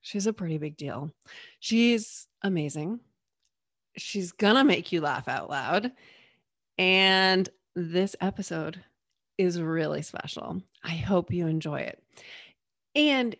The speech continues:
if you are listening to this and you are a light leader,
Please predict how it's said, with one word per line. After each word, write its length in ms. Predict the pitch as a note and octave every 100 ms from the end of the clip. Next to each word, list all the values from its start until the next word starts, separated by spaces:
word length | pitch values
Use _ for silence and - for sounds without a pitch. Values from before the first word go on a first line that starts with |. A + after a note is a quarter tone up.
| -
if 120 | B3+
you 220 | A3 C4 E4
are 140 | C4+
listening 420 | F3+ E3+ F3+ F3
to 120 | E3+ E3
this 320 | D#3 D#3+ - -
and 180 | F#3+
you 460 | F#3 G3 A3 C4+ C4
are 200 | - G3+
a 80 | G3
light 280 | F3+ E3+ F3+
leader, 440 | G#3 G#3+ A#3+ C4+